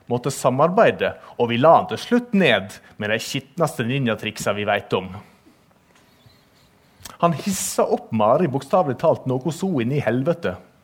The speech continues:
Kjønnsleppene hennes lurte seg ut av trusa og svulma opp, spratt opp og ned som fisk på land. Hun la seg etter demonen som messa sataniske vers av den vakreste sorten for underverden.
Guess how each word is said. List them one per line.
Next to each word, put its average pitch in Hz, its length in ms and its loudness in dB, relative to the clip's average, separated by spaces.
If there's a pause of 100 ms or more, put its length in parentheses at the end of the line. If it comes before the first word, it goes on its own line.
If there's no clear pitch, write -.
(720)
Kjønnsleppene 131 800 0
hennes 120 400 0
lurte 151 500 0
seg 143 200 -2
ut 175 180 -2
av 117 80 -6
trusa 131 460 0 (180)
og - 140 -10
svulma 131 440 -2 (120)
opp, - 240 -8 (420)
spratt 165 380 -2
opp - 200 -8
og 127 120 0
ned 135 200 4
som 113 160 -6
fisk - 380 -4
på 127 80 0
land. 95 380 0 (640)
Hun 110 100 -2
la 143 220 6
seg 101 240 -4
etter 151 240 -2
demonen 139 560 0 (180)
som 120 220 -2
messa 135 340 -4
sataniske 139 720 0
vers 180 320 -2 (240)
av 110 160 -2
den 120 180 0
vakreste 131 640 -2
sorten 120 460 -4
for 107 120 -2
underverden. 110 640 0